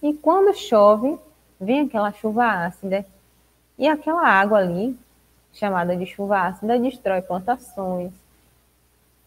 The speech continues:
destrói florestas, envenena alimentos,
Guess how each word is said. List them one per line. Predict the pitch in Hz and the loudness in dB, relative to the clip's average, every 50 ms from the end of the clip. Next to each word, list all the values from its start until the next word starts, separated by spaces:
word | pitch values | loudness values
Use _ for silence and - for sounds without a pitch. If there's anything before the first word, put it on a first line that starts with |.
| _ _ - - - - - _ | _ _ -18 -18 -18 -18 -20 _
destrói | - 175 214 226 - - 202 190 185 | -10 -6 -6 -6 -4 -2 -2 -2 -2
florestas, | 185 - 220 214 208 196 185 175 170 170 175 175 - - 180 175 170 - - - _ _ _ _ _ _ _ _ _ _ _ _ _ - | -2 0 0 2 2 2 2 2 2 0 -2 -4 -6 -4 -4 -4 -4 -6 -14 -20 _ _ _ _ _ _ _ _ _ _ _ _ _ 2
envenena | 262 359 381 349 320 339 311 247 220 220 220 220 214 196 | 4 4 6 6 4 4 4 4 4 2 2 2 2 2
alimentos, | 190 196 214 208 202 190 190 196 190 190 185 190 - 190 190 185 - - - - | 2 0 0 -2 -2 -2 -2 -2 -4 -4 -6 -8 -8 -8 -8 -8 -10 -16 -18 -18